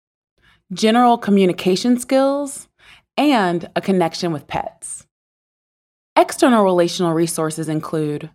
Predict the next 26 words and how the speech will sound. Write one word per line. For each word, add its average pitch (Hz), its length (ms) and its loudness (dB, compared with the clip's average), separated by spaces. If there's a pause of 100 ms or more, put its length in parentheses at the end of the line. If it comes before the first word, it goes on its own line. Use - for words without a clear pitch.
(640)
close 185 280 -4
friends 170 280 -4
or 156 60 -4
family, 262 720 -2 (380)
romantic 214 560 0
relationships, 220 1120 -2 (460)
colleagues, 220 960 0 (420)
supportive 175 540 -2
groups. - 720 -4 (400)
These 240 180 0
can 240 160 -2
be 226 100 2
therapy 302 440 0
groups, 156 500 -6
but 226 200 -4
it 247 100 -2
can 269 220 0
also 311 260 0
be 311 120 0
your 208 140 0
kickball 233 540 0
league 233 340 -2 (120)
or 202 100 2
your 165 100 0
book 156 240 -2
club. - 440 -4